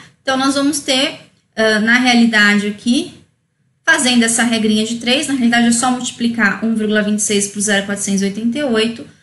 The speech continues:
nós vamos ter zero seiscentos e quatorze quilojoules, tá legal? Ah, o que que é interessante a gente observar?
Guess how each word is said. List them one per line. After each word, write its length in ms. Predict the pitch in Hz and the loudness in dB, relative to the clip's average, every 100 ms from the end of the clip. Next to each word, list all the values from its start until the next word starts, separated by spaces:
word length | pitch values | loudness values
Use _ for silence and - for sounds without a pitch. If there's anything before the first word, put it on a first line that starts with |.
| _ _ | _ _
nós 180 | 262 277 | -4 -2
vamos 260 | 262 269 277 | -2 -2 -4
ter 360 | - 240 247 - - _ 214 | 0 -2 -2 -10 -20 _ -4
zero 320 | 226 240 247 | 0 2 0
seiscentos 680 | 247 240 - 233 233 226 220 | 0 0 0 0 0 0 -2
e 60 | |
quatorze 840 | 233 226 233 214 208 208 214 220 226 - _ _ | -2 -4 -4 -2 0 0 -2 -6 -8 -18 _ _
quilojoules, 1200 | 277 277 262 277 214 185 180 175 175 - - - _ | -2 0 2 2 2 0 0 -4 -4 -4 -6 -14 _
tá 120 | 196 | -4
legal? 500 | 185 185 226 294 320 - - _ _ _ _ _ _ _ - | -2 2 2 2 -4 -14 -20 _ _ _ _ _ _ _ 2
Ah, 440 | 240 240 240 233 | 4 4 2 2
o 40 | 277 | -4
que 120 | - | -8
que 100 | 539 | -8
é 80 | 480 | -4
interessante 640 | 440 359 359 320 285 285 | -2 0 0 2 2 2
a 80 | 302 | 0
gente 340 | 269 277 269 | 0 0 0
observar? 840 | 285 233 - 269 233 202 175 175 - | 0 0 2 0 2 2 0 -4 -14